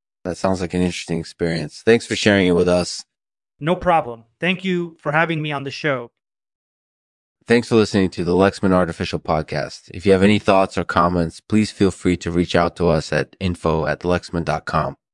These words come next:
Speaker 1: Enjoy, enjoy.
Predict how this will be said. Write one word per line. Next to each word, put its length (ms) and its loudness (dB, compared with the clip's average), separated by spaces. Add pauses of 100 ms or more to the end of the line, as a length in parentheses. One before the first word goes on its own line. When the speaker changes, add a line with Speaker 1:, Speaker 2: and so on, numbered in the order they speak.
(320)
Speaker 1:
Enjoy, 1120 0 (180)
enjoy. 840 0